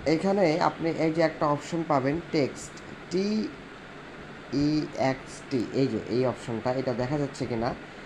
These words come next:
এই অপশনে একটা ক্লিক করবেন। এখন আমি যদি এখানে লিখি যে আমার প্রথম ইনকাম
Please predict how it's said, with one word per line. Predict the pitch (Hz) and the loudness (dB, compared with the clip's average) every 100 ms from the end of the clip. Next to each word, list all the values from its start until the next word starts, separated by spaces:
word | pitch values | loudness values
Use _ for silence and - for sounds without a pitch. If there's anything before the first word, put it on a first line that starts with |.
| - - | -16 -2
এই | - 180 | 6 8
অপশনে | 170 180 160 | 6 4 0
একটা | 139 131 | 0 -2
ক্লিক | 123 107 - | -2 -4 -2
করবেন। | 101 104 95 - | -4 -4 -6 -4
এখন | - 143 175 160 135 220 - - - - - - - - | -2 0 2 4 4 2 -6 -14 -14 -10 -10 -8 -8 -4
আমি | - 123 143 | 2 4 4
যদি | 160 156 | 4 4
এখানে | 151 151 | 4 2
লিখি | 139 131 - 143 113 107 - - 117 | 2 0 0 2 2 2 -4 -6 -2
যে | 120 - | -2 0
আমার | 110 120 143 147 127 151 - - - - - | 0 2 4 4 2 0 -6 -14 -16 -14 -4
প্রথম | 143 139 143 113 95 - - - - - - - - - - - - - - - - - - - - | -2 -2 -2 0 -2 -8 -12 -14 -14 -16 -16 -16 -16 -16 -16 -16 -16 -16 -16 -14 -14 -16 -14 -14 -6
ইনকাম | 131 131 - - | -4 -4 -4 -8